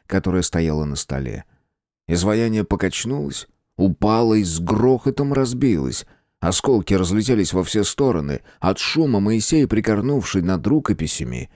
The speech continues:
и проснулся. Разбитая статуэтка богини могла бы показаться плохой приметой, но, слава богу, Моисей в приметы не верил.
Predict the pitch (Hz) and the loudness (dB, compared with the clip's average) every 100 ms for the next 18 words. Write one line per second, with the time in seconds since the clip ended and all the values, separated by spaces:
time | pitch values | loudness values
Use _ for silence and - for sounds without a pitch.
0 | _ _ 80 80 90 95 135 147 131 - | _ _ -4 -2 0 -2 -2 -4 -4 -6
1 | - - _ _ _ _ _ _ _ _ | -10 -14 _ _ _ _ _ _ _ _
2 | _ _ 82 107 101 139 151 120 104 - | _ _ -2 0 0 2 2 2 0 0
3 | 101 120 127 - 92 98 98 143 139 135 | -2 0 0 -2 -2 0 0 -2 0 -2
4 | 117 90 113 127 104 101 92 85 85 110 | -2 0 0 0 0 0 -2 -2 -2 -2
5 | - - - 80 - 120 110 76 73 67 | -2 -4 -2 -4 0 0 0 -2 -4 -4
6 | 58 - 55 53 - _ _ _ 80 85 | -6 -6 -8 -8 -12 _ _ _ -2 0
7 | 82 - 80 76 85 98 107 80 78 76 | 0 0 0 0 0 0 -2 -2 -4 -4
8 | 73 - 64 67 - 73 65 62 - 64 | -4 -4 -2 -4 -4 -6 -6 -8 -8 -8
9 | 64 60 57 55 55 | -6 -6 -6 -8 -10